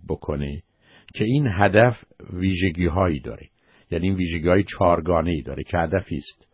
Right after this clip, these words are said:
ممکن، واقعی، اه، عمومی و جهانی، یونیورسال و اخلاقی انسانی. و من همطور گفتم درگیر کار و فعالیتی بشم که شش تا ویژگی داره، یعنی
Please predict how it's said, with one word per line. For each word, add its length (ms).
ممکن، 680
واقعی، 840
اه، 260
عمومی 380
و 120
جهانی، 400
یونیورسال 760
و 80
اخلاقی 640
انسانی. 420
و 120
من 200
همطور 320
گفتم 420
درگیر 420
کار 260
و 20
فعالیتی 560
بشم 300
که 120
شش 280
تا 100
ویژگی 440
داره، 220
یعنی 540